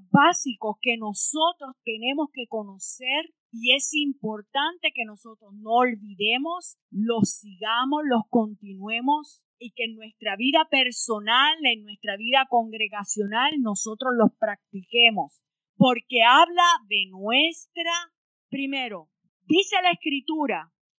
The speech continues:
que el llamado era para que el pueblo se reuniera para celebrar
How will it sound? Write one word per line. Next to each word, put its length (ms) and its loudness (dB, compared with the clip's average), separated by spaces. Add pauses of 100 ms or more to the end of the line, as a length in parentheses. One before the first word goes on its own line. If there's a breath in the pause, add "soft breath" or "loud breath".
(320)
que 160 0
el 160 -10
llamado 640 2 (180)
era 340 -2 (360)
para 360 4
que 160 -4
el 220 -10
pueblo 480 0
se 360 -4 (120)
reuniera 960 -4 (460)
para 360 2
celebrar 1000 0